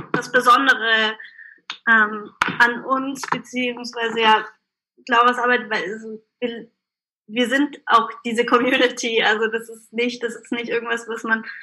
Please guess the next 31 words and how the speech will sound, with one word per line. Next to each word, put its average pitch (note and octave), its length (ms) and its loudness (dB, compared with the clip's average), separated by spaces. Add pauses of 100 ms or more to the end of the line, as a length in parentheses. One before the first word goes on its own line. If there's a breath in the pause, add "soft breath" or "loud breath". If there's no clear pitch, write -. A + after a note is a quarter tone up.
(640 loud breath)
ähm, A#3 240 2
voneinander A#3+ 760 6
separat, A#3 680 6
getrennt A#3+ 460 2
beobachten, A#3+ 720 0
ähm, A3+ 720 -6 (180)
kann, B3 260 2
sondern A3+ 300 -2
das G#3+ 160 -10
ist A3 160 -16
wirklich A3 340 -6 (260)
auch A#3 260 0
eins B3+ 560 2
und, A#3 540 -4
ähm, A3 160 -4
das A3+ 180 -4
ist - 160 -12
uns A3+ 240 -8
natürlich A3+ 580 -2
sehr, A3+ 200 4
sehr G#3+ 200 2
wichtig B3 440 0
dann F#3+ 180 -6
auch. G3+ 360 -2
Das - 140 -20
ist - 60 -6
ein G#3+ 100 0
wichtiges A3 440 -2
Thema G#3+ 340 2
für G#3 220 -4
uns, G#3+ 300 -6